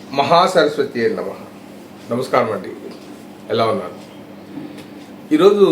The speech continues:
వివాహ బాంధవ్యంలో వివాహమైన తర్వాత ఇద్దరు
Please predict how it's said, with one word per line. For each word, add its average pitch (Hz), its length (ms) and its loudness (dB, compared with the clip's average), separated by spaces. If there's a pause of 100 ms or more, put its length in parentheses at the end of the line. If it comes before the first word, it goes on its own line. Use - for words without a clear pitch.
(2250)
వివాహ 226 300 6 (180)
బాంధవ్యంలో 165 720 2 (760)
వివాహమైన 175 600 4 (120)
తర్వాత 123 340 4 (920)
ఇద్దరు 185 320 4